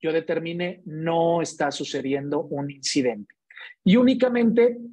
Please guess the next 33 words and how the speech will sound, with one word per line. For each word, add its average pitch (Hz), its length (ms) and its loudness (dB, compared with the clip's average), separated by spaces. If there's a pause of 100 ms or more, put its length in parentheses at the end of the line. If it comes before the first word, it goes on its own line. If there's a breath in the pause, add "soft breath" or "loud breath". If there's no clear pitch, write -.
(140)
eh, 156 180 2
se 156 100 -4
convierte 160 420 0
en 151 80 -6
un 139 120 -10
falso 131 300 -10
positivo. 214 440 2
Ah, 156 120 4
ok. 151 120 0 (540 loud breath)
O 196 140 0
tal 269 140 4
vez, 294 360 0 (640)
eh, 202 80 -2
no, 180 240 2
no 196 140 4
he 208 40 4
llegado 196 680 2
al 156 200 -6
parámetro, 147 460 -6
no 160 140 -2
he - 20 2
rebasado 190 600 0
el 180 80 -2
parámetro 165 760 -4 (320)
que 156 140 -2
yo 160 80 0
estoy 165 240 0
esperando 156 500 -4
para 143 240 -4
considerarlo 135 580 -4
como 123 220 -8
un 127 80 -8
incidente. 156 560 2